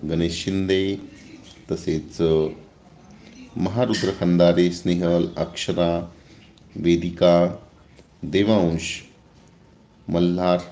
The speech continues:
या सर्व विद्यार्थ्यांनी या प्रश्नाचं योग्य उत्तर या ठिकाणी पाठवलेलं आहे. प्रणीत, कामिनी, अजय, प्रांजल,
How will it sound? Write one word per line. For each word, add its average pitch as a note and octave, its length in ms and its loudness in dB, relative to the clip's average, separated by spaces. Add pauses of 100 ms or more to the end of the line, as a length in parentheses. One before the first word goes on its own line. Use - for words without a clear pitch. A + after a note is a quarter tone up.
(180)
या F#2 100 -2
सर्व C3+ 280 0
विद्यार्थ्यांनी F2+ 840 0
या F2+ 100 2
प्रश्नाचं E2 680 -4
योग्य E2+ 440 0
उत्तर F#2+ 440 2
या D#2 80 0
ठिकाणी D#2+ 300 -4
पाठवलेलं E2+ 560 -2
आहे. F#2+ 240 -2 (600)
प्रणीत, A2+ 300 4 (320)
कामिनी, F#2 480 2
अजय, F2+ 440 0 (800)
प्रांजल, G#2+ 480 4